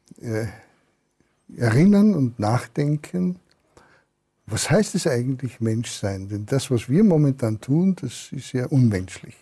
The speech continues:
Ja, das ist ja eigentlich nicht im Sinne des Erfinders.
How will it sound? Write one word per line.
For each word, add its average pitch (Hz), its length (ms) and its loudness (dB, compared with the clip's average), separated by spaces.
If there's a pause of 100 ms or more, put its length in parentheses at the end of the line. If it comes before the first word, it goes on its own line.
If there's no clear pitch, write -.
(680)
Ja, 127 160 -16
das - 260 -12
ist 113 160 -12
ja - 120 -4
eigentlich 101 480 -12
nicht 101 140 -10 (680)
im 117 100 -2
Sinne 117 460 2 (400)
des 113 160 -4
Erfinders. 127 720 2